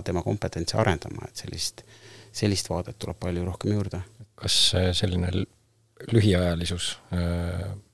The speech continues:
Speaker 2: siis töösuhetes, kas see on pigem hea või halb?
Speaker 1: Kõik on suhteline, et mõnes töös on see kindlasti halb,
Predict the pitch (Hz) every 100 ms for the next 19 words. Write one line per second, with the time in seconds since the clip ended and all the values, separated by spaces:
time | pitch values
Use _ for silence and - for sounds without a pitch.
0 | _ - 92 - 95 95 87 - - -
1 | 95 - 92 90 92 95 90 104 85 85
2 | 95 85 - - - _ _ _ _ _
3 | _ - - - - _ _ _ - 151
4 | - 151 170 - 120 95 92 90 - -
5 | _ 107 98 - - 101 117 147 110 -
6 | 107 101 101 107 113 110 113 123 160 98